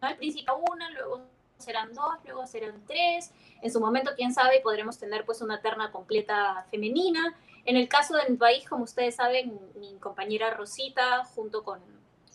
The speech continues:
otras dos colegas, son la primera, digamos,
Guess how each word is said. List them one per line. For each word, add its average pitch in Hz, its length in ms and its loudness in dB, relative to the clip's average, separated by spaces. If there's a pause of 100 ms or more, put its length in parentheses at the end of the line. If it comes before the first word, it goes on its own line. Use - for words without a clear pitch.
(300)
otras 226 280 -2
dos 233 220 2
colegas, 247 680 2 (380)
son 302 380 0
la 247 160 2
primera, 240 680 0 (600)
digamos, 208 480 -4